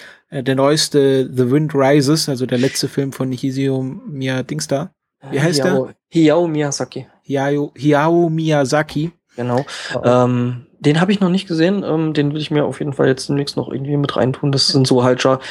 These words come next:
Speaker 2: Sachen halt, meine Studio Ghibli-Sammlung und, äh, meine Tim Burton-Sammlung, die müssen halt irgendwo vollständig sein.
Speaker 1: Ich glaub, der Big Macintosh wollte was sagen.
Speaker 3: Ja, Miyazaki war bei mir auch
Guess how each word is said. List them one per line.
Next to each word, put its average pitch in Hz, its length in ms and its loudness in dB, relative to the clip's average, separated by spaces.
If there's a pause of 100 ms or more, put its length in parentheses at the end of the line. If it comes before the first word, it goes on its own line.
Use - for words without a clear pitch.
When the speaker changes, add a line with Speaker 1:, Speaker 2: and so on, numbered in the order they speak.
(120)
Speaker 2:
Sachen 143 280 0
halt, 131 320 2
meine 131 340 2
Studio 147 300 -6
Ghibli-Sammlung 139 720 0
und, 127 420 0
äh, 127 220 4
meine 123 480 2
Tim 120 160 -2
Burton-Sammlung, 123 720 -2
die 127 160 0
müssen 139 420 2
halt 117 140 -2
irgendwo 120 340 0
vollständig 107 480 -2
sein. - 180 -6 (360)
Speaker 1:
Ich 156 120 -4
glaub, 156 240 0
der 151 140 -2
Big 151 140 -2
Macintosh 127 480 -2
wollte 123 180 -4
was 123 120 -4
sagen. 127 280 -8 (340)
Speaker 3:
Ja, 135 120 2
Miyazaki 131 560 0
war 131 180 4
bei 127 140 2
mir 120 240 0
auch 123 240 0